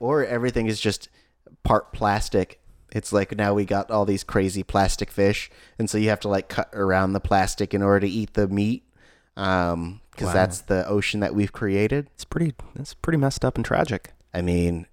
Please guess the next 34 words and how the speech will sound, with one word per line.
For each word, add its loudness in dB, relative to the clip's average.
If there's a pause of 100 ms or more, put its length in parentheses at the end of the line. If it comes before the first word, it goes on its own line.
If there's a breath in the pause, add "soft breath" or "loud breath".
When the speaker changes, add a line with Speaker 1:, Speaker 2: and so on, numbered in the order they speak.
(140)
Speaker 1:
that's -2 (200)
the -6
state 0
of -8
our 2
world. 0
Speaker 2:
We 0
really 2
are, 0
though. 2
Like, 0
right, 0
in, 0
in 2
a -2
sense, -2
the 2 (300)
people 2
who 0 (120)
try 2
to 0
kill 0
and -2
eat -2
Howard 0
are 2
the 2
most -2 (260)
human 0
characters 2
in -4
the -2
movie. 0 (180 soft breath)
Speaker 1:
Yep. 2